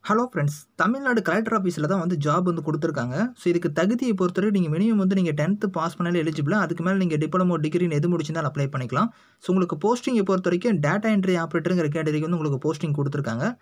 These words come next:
இதுக்கு எந்த விதமான எக்ஸாமும் கிடையாது. அது கம்யூனிட்டி கேட்டகரிக்கு அப்ளிகேஷன் ஃபீஸ் அந்த மாதிரி எதுவும் கிடையாது.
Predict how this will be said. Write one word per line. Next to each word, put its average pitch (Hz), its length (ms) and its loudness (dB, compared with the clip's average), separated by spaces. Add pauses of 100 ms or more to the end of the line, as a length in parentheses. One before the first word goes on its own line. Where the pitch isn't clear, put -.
(240)
இதுக்கு 151 260 -2
எந்த 185 140 2
விதமான 185 320 2
எக்ஸாமும் 185 400 2
கிடையாது. 143 380 2
அது 147 220 0
கம்யூனிட்டி 180 360 0
கேட்டகரிக்கு 147 440 0
அப்ளிகேஷன் 196 540 -2
ஃபீஸ் 165 220 -2
அந்த 143 100 0
மாதிரி 143 180 0
எதுவும் 131 160 -6
கிடையாது. 117 340 -2